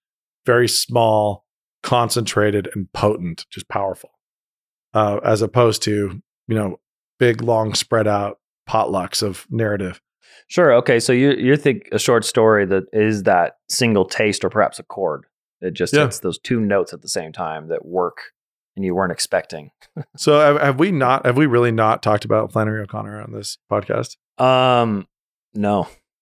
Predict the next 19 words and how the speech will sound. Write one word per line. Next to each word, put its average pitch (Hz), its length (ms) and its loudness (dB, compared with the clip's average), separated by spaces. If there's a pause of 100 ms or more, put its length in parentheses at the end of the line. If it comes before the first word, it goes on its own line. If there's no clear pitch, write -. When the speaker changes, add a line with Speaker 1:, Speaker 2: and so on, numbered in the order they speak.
(1500)
Speaker 2:
I 107 60 0
think 117 200 2
we've 107 140 2
touched 120 280 2
on 85 80 0
her, 78 140 -2
but 87 140 0
we've 104 120 0
Speaker 1:
That's 123 240 2
Speaker 2:
never 156 100 2
Speaker 1:
a - 40 0
Speaker 2:
gone 123 80 2
deep. - 80 -2 (160)
Speaker 1:
disgrace. 131 560 0 (560)
Speaker 2:
We've 185 140 0
just, 196 300 0
Speaker 1:
It's 160 140 2
Speaker 2:
she 175 60 2
Speaker 1:
disgraceful. 143 1080 0